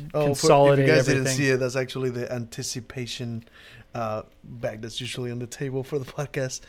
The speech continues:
Speaker 1: This is
Speaker 2: Yeah.
Speaker 1: where you carry your, what is this, vape?
Speaker 2: Uh, all my vape stuff, yeah.
Speaker 1: There's no vibrators in here?
Speaker 2: No.
Speaker 1: Uh,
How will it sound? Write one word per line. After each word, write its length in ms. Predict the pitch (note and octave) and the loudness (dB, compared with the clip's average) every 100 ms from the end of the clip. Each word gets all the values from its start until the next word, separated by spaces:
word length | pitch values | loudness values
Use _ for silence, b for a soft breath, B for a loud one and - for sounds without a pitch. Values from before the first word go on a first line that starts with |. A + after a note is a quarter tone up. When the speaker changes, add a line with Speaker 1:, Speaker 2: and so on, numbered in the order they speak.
| b b b b | b b b b
Speaker 1:
This 100 | D3 | -4
is 60 | B2+ | 0
Speaker 2:
Yeah. 80 | B2+ | 2
Speaker 1:
where 80 | |
you 140 | C#3 C#3+ | 2 0
carry 300 | D3 C#3 C3+ | 0 0 0
your, 420 | B2+ A#2+ A#2 G#2 | -2 -4 -6 -8
what 140 | B2 B2 | -8 -8
is 60 | |
this, 160 | A#2 A2+ | -10 -10
vape? 120 | A#2 E3+ | -2 4
Speaker 2:
Uh, 40 | |
all 120 | G3 | 6
my 140 | F#3+ E3+ | 8 8
vape 260 | D3+ D#3 | 8 6
stuff, 340 | - D3+ C3 - | 4 2 2 2
yeah. 240 | C3+ C3+ | 0 2
Speaker 1:
There's 60 | C3+ | 0
no 60 | |
vibrators 500 | C3+ C3+ C#3 C#3+ D3 | -2 -2 -2 -4 -4
in 80 | D3 | -6
here? 220 | D3 D#3 - - _ _ _ | -6 -6 -10 -20 _ _ _
Speaker 2:
No. 420 | D#3+ D3 C#3+ C#3 A#2+ _ _ _ _ | 0 2 4 2 -2 _ _ _ _
Speaker 1:
Uh, 200 | B2 A2+ | -14 -14